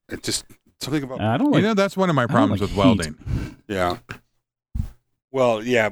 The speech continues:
Speaker 1: welding too. I mean, if you wear, if you do it in shorts like I do. <laughs>
Speaker 3: Sh-,
Speaker 1: No
Speaker 3: sharing
Speaker 1: problem.
Speaker 3: a shop with J D was always interesting, because you could at any minute, now he would get burned just, like, as part of his day. But then there were some burns that were just,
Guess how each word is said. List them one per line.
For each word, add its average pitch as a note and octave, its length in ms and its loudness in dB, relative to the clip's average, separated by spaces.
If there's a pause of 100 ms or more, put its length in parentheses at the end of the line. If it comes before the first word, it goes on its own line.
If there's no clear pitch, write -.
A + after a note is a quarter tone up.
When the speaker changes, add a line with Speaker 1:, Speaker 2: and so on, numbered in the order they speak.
(100)
Speaker 1:
welding C#3+ 380 2
too. F#2+ 320 -2 (160)
I G#2+ 40 -10
mean, G#2+ 180 0
if G2 120 -2
you A2 100 0
wear, G#2+ 100 4
if G2+ 200 -4
you B2+ 100 0
do B2 160 6
it A#2 80 4
in G#2+ 60 -12
shorts - 460 2
like G2+ 200 0
I G#2 160 0
do. G2+ 500 0 (120)
<laughs> - 100 0
Speaker 3:
Sh-, - 200 2
Speaker 1:
No D3 120 -10
Speaker 3:
sharing E3+ 440 2
Speaker 1:
problem. C3+ 100 4
Speaker 3:
a - 20 4
shop B2+ 400 2
with G#2+ 260 0
J A2 220 4
D F#2+ 420 2 (160)
was G2+ 240 0
always G#2 320 4
interesting, F2 640 0 (440)
because A2 260 -2
you A#2 120 4
could D#3+ 320 0
at G#2+ 160 4
any C3+ 200 2
minute, G#2+ 300 4
now A2 240 4
he B2 140 2
would C3+ 120 2
get G2+ 200 2
burned G2 560 0 (180)
just, G2+ 260 0
like, G2+ 320 4
as G2 180 2
part G#2+ 280 0
of F2 120 0
his F2 180 -6
day. F2 400 2 (640)
But A2 120 -2
then C3 140 4
there C3+ 100 4
were A#2 100 2
some A#2 260 0
burns A2+ 320 2
that G#2 120 -2
were F#2+ 100 2
just, - 420 2